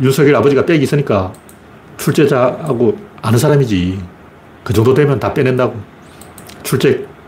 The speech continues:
방법을 다, 문제를 다 알아낸 거예요. 이건 합리적인 이시-, 의심이다. 그런 얘기고. 예, 다음 곡지는 비서실장이 안 보인다. 보통 이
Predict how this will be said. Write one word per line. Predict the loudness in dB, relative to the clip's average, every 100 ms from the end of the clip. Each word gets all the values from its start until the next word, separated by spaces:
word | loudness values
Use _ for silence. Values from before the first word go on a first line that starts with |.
| -10
방법을 | -4 0 0 -2
다, | -6 -16 -20 -20 -20 -20 -20 -20 -20 -20 -8 0
문제를 | 2 2 2
다 | 0
알아낸 | 2 2
거예요. | 0 -2 -4 -16 -20 -20 -20 -20 -20 -20 -20 -6
이건 | 0 2 0
합리적인 | 2 4 4 4 2
이시-, | -2 -6 -4
의심이다. | -2 0 0 -4 -8 -14 -14 -14 -8
그런 | 0 2 2
얘기고. | 2 -2 -4 -12 -20 -20 -20 -20 -20 -16 -8
예, | -6
다음 | -2 0 0
곡지는 | 0 0 0 -2
비서실장이 | -2 0 0 0 2 2 2
안 | 0
보인다. | -2 -4 -4
보통 | 0 2 2
이 | 0